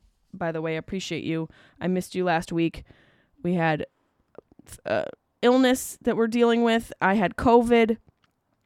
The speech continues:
So thank you guys so much for being here, and don't forget to rate the freaking podcast. I'm not gonna stop. I'm gonna go totally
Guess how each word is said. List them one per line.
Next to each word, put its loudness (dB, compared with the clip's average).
So -12
thank -2
you -4
guys 2
so -4
much -4
for -2
being 2
here, 0
and -4
don't -4
forget -8
to -8
rate -8
the -12
freaking -12
podcast. -12
I'm -8
not -6
gonna -12
stop. -12
I'm -10
gonna -8
go -6
totally -10